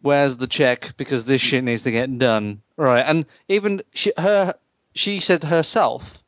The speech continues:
that, "I have no idea what this script is about," or, you know, on certain jobs. My God, everything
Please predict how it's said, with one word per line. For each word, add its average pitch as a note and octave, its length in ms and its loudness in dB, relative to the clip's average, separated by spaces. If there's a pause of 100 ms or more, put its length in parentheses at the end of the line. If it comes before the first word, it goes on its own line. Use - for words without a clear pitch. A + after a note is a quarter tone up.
(420)
that, C3 300 0 (180)
"I D#3+ 100 4
have B2+ 120 0
no A#2+ 240 2
idea A2+ 400 0 (100)
what B2+ 260 -2
this C#3+ 160 2
script - 300 -6
is A#2+ 120 -2
about," A2+ 340 4
or, C#3+ 360 2
you F3 120 -6
know, C#3 140 4
on B2 80 0
certain B2 340 0
jobs. B2 360 0 (1600)
My G3 280 2
God, A#2+ 320 2 (140)
everything F3 800 -2